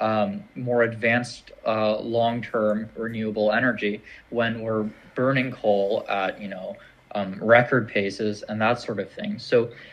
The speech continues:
s-, transitioning to nuclear power plants would,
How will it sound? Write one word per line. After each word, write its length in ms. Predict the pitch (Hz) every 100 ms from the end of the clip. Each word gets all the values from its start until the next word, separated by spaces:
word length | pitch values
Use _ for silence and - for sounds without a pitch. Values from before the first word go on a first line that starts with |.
| - - - _ _ -
s-, 120 | -
transitioning 680 | - 151 139 156 165 165 147
to 80 | 139
nuclear 400 | 135 127 139 127
power 340 | 107 127 160 151
plants 380 | - 113 110
would, 180 | 120 107